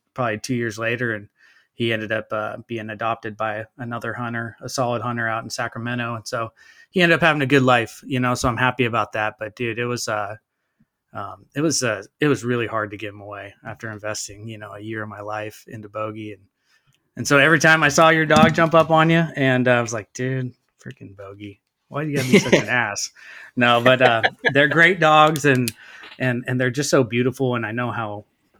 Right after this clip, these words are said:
Speaker 1: how great of a companion they are, especially when you're out in the field getting a chance to, to run 'em. 'Cause I know it's like having Labradors in the blind. And, you know, I just love hunting with dogs. I don't have a dog of my own, but I love having buddies that have dogs. So, you know, it's fun watching 'em work and do what they were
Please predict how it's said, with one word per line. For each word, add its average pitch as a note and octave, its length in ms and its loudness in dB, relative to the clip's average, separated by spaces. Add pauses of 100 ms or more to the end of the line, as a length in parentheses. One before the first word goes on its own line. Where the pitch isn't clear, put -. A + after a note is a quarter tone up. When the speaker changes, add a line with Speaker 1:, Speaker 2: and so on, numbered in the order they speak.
(340)
Speaker 1:
how A#2+ 160 -10
great A2+ 200 -6
of G#2 120 -12
a G2+ 60 -20
companion A2 600 -12
they G2+ 80 -20
are, G2+ 140 -14
especially A#2 400 -14
when G#2+ 140 -14
you're A2 100 -12
out A2+ 80 -10
in A2+ 60 -14
the G#2 60 -20
field A#2+ 380 -12
getting B2 320 -14
a - 80 -20
chance B2 280 -10
to, G#2+ 240 -14 (460)
to A#2 120 -2
run B2+ 200 2
'em. A2 100 -6
'Cause A#2+ 140 -2
I C3 80 4
know C#3 140 4
it's C3 140 4
like C#3 220 4
having A#2+ 380 -2 (480)
Labradors C3 560 4
in A#2+ 100 -2
the A2+ 80 -4
blind. B2 420 2
And, - 1000 -18
you B2 100 -8
know, A2+ 100 -8
I C3 100 0
just B2 200 -6
love B2+ 200 2
hunting A#2 220 -2
with A2 120 -6
dogs. A#2 280 -2
I C3 80 4
don't A#2+ 100 2
have C3+ 140 2
a - 40 -4
dog B2 220 4
of A#2 60 -8
my A2 160 -6
own, B2+ 220 2
but A2 180 -10 (580)
I A2+ 40 0
love B2+ 140 6
having C3 240 4
buddies C3+ 300 4
that C3 80 6
have A#2+ 160 2
dogs. A#2+ 320 0
So, B2 280 -2
you B2 180 0
know, B2+ 200 4
it's A#2 200 -2
fun C3 240 2
watching A2+ 280 -4
'em G#2+ 120 -8
work A2 260 -6
and G#2 120 -14
do G#2+ 140 -8
what G#2+ 160 -10
they G#2+ 160 -10
were G2+ 240 -14